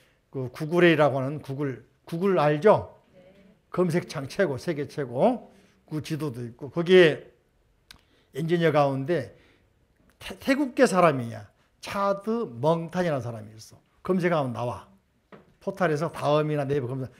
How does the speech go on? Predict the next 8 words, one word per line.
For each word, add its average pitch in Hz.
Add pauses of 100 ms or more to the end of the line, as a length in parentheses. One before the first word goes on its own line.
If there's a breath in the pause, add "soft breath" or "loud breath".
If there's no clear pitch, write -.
(140 soft breath)
차드 202
멍탄이라는 147
사람이 107
나와. 98
이 156
사람이 208 (560 soft breath)
구글의 190
엔지니어입니다. 156